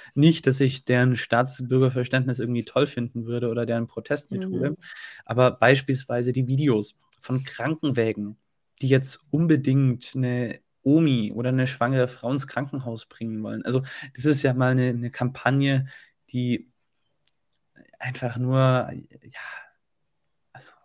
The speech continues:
Speaker 1: die soll halt deren Protestform delegitimieren und sie als Umweltterroristen oder Untermenschen darstellen.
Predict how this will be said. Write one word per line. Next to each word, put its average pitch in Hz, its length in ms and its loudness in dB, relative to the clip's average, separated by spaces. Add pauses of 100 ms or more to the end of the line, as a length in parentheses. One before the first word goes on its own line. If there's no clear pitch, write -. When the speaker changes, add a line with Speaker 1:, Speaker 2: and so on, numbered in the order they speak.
(760)
Speaker 1:
die 120 60 -8
soll 135 280 4
halt 131 260 4
deren 127 280 0
Protestform 127 840 -2
delegitimieren 123 920 -2
und 113 120 -6
sie 120 100 -8
als 117 120 -8
Umweltterroristen 123 920 -4
oder 120 180 -4
Untermenschen 120 580 0
darstellen. 98 680 -6